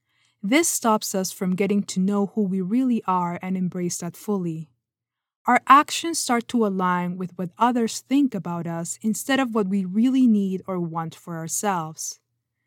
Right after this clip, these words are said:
We censor our discovery process of life because we are afraid that the place where it takes us will not be accepted. Give others a chance to get to know the real you.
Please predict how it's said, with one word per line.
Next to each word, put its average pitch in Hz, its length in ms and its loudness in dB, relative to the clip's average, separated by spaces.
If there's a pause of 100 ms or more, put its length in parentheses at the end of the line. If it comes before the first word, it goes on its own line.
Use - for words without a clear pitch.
(560)
We 247 120 4
censor 311 480 2
our 320 140 2
discovery 220 680 2
process 190 520 0
of 170 160 -8
life 165 440 -4 (100)
because 220 300 -4
we 220 100 2
are 214 160 4
afraid 277 540 0
that 285 100 -10
the 294 100 -6
place 208 520 -2
where 185 160 -6
it 196 160 -6
takes 190 360 -6
us 160 260 -8
will 175 240 -6
not 170 420 0
be 170 140 -4
accepted. 156 680 -10 (1500)
Give 294 260 4
others 262 440 4
a 226 60 -2
chance 180 540 -4
to 175 100 -6
get 175 200 -6
to 185 120 -4
know 180 220 0
the 170 120 -4
real 170 260 -2
you. 160 400 -6